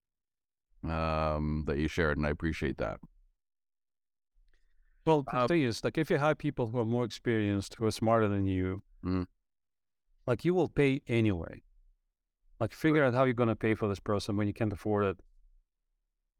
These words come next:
Speaker 2: I, I don't know. Get a s-, get, get a second job, you know, wait tables at night,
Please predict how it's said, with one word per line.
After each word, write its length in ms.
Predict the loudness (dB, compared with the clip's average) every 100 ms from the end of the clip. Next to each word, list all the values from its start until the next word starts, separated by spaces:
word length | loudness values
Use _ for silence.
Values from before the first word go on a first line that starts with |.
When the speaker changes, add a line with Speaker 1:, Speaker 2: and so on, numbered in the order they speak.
| _ _
Speaker 2:
I, 140 | -6 -2
I 100 | 2
don't 140 | 2 2
know. 120 | -4 0
Get 140 | 0
a 60 | 0
s-, 140 | -4 -12 _ -8
get, 200 | -2 0
get 180 | 2 4
a 460 | 4 4 2 -2 -8 -16 _ _ _ _ -18
second 400 | 0 2 2 0
job, 560 | 2 4 4 2 -2 -4
you 80 |
know, 400 | -2 0 -2 -4 -10 _ _ _ _ _ _ _ _ -20 -4
wait 220 | 0 2
tables 460 | 2 2 2 0 0
at 180 | -2 -2
night, 340 | -2 0 -2